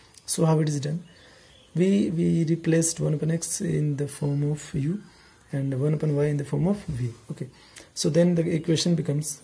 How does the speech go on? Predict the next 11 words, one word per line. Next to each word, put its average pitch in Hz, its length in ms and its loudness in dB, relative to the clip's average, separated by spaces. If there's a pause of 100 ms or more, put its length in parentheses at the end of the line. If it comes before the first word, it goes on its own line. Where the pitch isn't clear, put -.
u 151 300 -2
upon 170 220 2
two 190 120 -4
plus 170 280 -2
v 151 160 0
upon 151 180 -2
three 175 160 0
equal 156 160 -2
to 170 100 0
two. 143 220 -2 (1200)
Similarly, 196 560 4